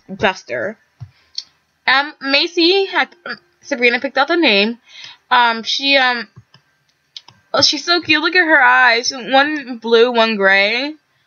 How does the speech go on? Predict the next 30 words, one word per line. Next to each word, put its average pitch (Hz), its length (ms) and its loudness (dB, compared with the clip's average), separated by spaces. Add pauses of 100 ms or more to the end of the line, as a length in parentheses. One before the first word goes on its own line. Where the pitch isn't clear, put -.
(220)
Oh, - 360 -4 (100)
I 220 160 0
love 170 220 0
her. 180 280 -4 (960)
Um, 226 560 -2 (640)
let's 208 140 -6
go 208 140 -6
to 214 120 -10
her 349 40 -6
personality. 208 680 -10 (300)
She's - 180 -4
a 302 120 2
genius, 202 680 0 (400)
playful, 214 680 2 (680)
and 220 200 -4
proud. 185 480 -2
I 190 80 -2
love 180 300 0
the 165 80 -12
proud. 156 220 -4
Let 185 120 -6
me 180 80 -4
guys, 196 160 -6
<laughs> 196 140 -8
I'm 240 80 0
gonna 254 120 2
show 170 140 -4
you 170 140 -2
the 165 80 -6
proud. - 400 -8